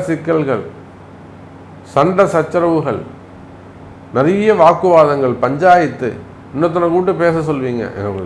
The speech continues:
சொல்லுங்க சார், இப்படி பண்றான் சார் அவன்" அப்படின்லாம் பஞ்சாயத்து பண்ணியிருப்பீங்க. ஏன்னா பணம் கொடுத்தவனுக்கு தான் அதனுடைய வலி என்னன்னு தெரியும், பணங்காசு கொடுத்து ஏமாந்தவனுக்கு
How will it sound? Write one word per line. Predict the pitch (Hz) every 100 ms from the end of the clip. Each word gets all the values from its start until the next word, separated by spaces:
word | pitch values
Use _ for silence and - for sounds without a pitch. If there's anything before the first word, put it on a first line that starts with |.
| -
சொல்லுங்க | 117 156 147
சார், | 131 117 - -
இப்படி | - 110 110
பண்றான் | 120 160 151
சார் | 151
அவன்" | 127 117 107 - - - 131
அப்படின்லாம் | 147 156 165 160
பஞ்சாயத்து | 139 147 175 160 147
பண்ணியிருப்பீங்க. | 135 120 107 110 95 92 - - - - - - - - - - - -
ஏன்னா | 139 170 147
பணம் | 156 180 208 185
கொடுத்தவனுக்கு | 185 170 196 190 175 170 180
தான் | 185
அதனுடைய | 165 160 165 156 135
வலி | 147 180 185
என்னன்னு | 160 165 165 170 156
தெரியும், | 151 147 147 143 143 127 98 - - - - - - - - - - - -
பணங்காசு | 127 147 175 170 165 160 160 135
கொடுத்து | 147 151 160 190 208 135 143
ஏமாந்தவனுக்கு | 160 165 165 156 151 143 135